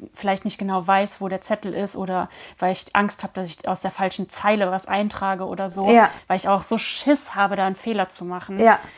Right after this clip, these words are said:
Speaker 1: Weil man dafür halt wirklich, ähm, bezahlen muss, wenn
Speaker 2: Ja.
Speaker 1: man, äh, da irgendwie, äh, Fehler macht.
Speaker 2: Ja.
Speaker 1: Und, ähm, deswegen i-, ist das gerade so ein Prozess von mehreren Wochen,
Speaker 2: Mhm.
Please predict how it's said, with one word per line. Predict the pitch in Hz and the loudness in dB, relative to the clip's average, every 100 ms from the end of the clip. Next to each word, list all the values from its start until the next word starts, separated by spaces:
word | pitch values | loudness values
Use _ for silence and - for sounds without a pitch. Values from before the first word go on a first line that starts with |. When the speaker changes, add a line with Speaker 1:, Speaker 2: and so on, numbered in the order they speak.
| - - | -6 2
Speaker 1:
Weil | 202 | 4
man | 208 196 | 6 4
dafür | 190 208 180 | 2 0 0
halt | 185 - | 0 -2
wirklich, | 185 - 185 180 - | -8 -6 -8 -8 -10
ähm, | 180 185 185 - _ | -8 -8 -10 -12 _
bezahlen | 226 - 294 180 170 165 _ _ | -4 4 6 6 4 -6 _ _
muss, | 202 185 - - - - _ | -2 0 0 -6 -10 -18 _
wenn | - 254 | 6 8
Speaker 2:
Ja. | 220 | 8
Speaker 1:
man, | 208 208 - - - - - - | 4 0 -6 -18 -16 -14 -14 0
äh, | 214 208 202 - | 4 6 4 2
da | 208 | 2
irgendwie, | 170 196 185 190 190 185 | 2 0 -4 -4 -4 -2
äh, | 180 175 | -4 -6
Fehler | - 202 180 | -4 -2 -2
macht. | 180 208 - - - - - - | -2 -4 -4 -12 -20 -20 -20 -2
Speaker 2:
Ja. | 220 202 | 4 4
Speaker 1:
Und, | 190 185 - | 4 -2 -4
ähm, | 180 185 190 180 | -4 -2 -4 -4
deswegen | 190 - 208 202 | -4 0 -2 -2
i-, | 214 - | -4 -6
ist | - - | -6 -2
das | 202 - | -4 -2
gerade | 175 185 | -2 -2
so | 175 | -2
ein | 180 | -6
Prozess | 175 180 - 220 | -6 -10 -6 -6
von | - 190 | -2 0
mehreren | 202 262 233 208 185 | 2 2 2 2 0
Wochen, | 180 208 175 185 | 0 0 -4 -2
Speaker 2:
Mhm. | 254 233 214 | 8 8 8